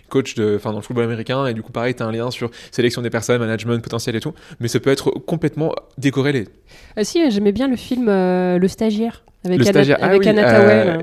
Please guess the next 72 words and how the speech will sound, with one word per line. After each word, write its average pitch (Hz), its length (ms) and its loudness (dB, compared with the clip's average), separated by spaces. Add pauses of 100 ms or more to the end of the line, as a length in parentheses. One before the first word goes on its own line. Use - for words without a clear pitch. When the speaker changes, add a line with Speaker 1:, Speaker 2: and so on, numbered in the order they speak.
Speaker 1:
avec, 123 320 0
c'était - 140 2
avec 113 160 0
De 117 100 2
Niro 160 240 2
aussi, 160 200 2
je - 60 -6
crois, 135 140 -4
non, 170 80 -2
qui 185 100 -4
Speaker 2:
Oui, 220 120 2
Speaker 1:
joue, 247 120 2
Speaker 2:
oui, 120 220 2
Speaker 1:
ouais, 151 80 4
Speaker 2:
qui 180 80 6
joue - 100 6
un 220 60 8
vieux 202 140 2
Speaker 1:
euh, 240 40 4
Speaker 2:
stagiaire. 220 480 2
Speaker 1:
c'est 127 140 2
Speaker 2:
J'avais, 196 140 2
Speaker 1:
très, 165 140 4
très - 200 -2
Speaker 2:
j'avais, 170 120 4
Speaker 1:
rigolo, 135 220 4
ce - 140 -10
Speaker 2:
j'avais 196 140 0
Speaker 1:
film. 285 100 4
Speaker 2:
bien 240 80 2
aimé 190 140 4
ce 190 100 -6
film. 160 260 -4
Speaker 1:
Ouais, 170 200 -2
très 180 120 -4
Speaker 2:
Ouais. 190 80 2
Speaker 1:
marrant. 180 200 0 (260)
Speaker 2:
Et 202 80 0
c'est 220 120 0
un 214 120 4
lien, 202 340 -2
euh, 170 400 -2
donc 190 100 0
je 190 40 -6
dirais 208 220 -2
celui-là. 175 280 0
Il 190 60 0
m'est 190 80 4
venu 233 160 0
comme 254 160 0
ça, 208 180 -4
je 262 60 -6
l'avais 185 120 -2
pas, 220 280 -2
Speaker 1:
Eh - 60 4
ouais, 220 160 2
c'est - 80 -2
vrai. 147 320 -2
Speaker 2:
j'y 202 80 -2
avais 190 60 0
pas 262 120 0
pensé 262 300 -2
en 220 80 0
préparant 196 340 -2
Speaker 1:
Il - 100 4
est - 60 2
cool, 190 160 2
Speaker 2:
l'épisode, 233 180 2
Speaker 1:
ce, 196 60 2
Speaker 2:
et 170 60 0
en - 20 -2
Speaker 1:
ce, - 60 -6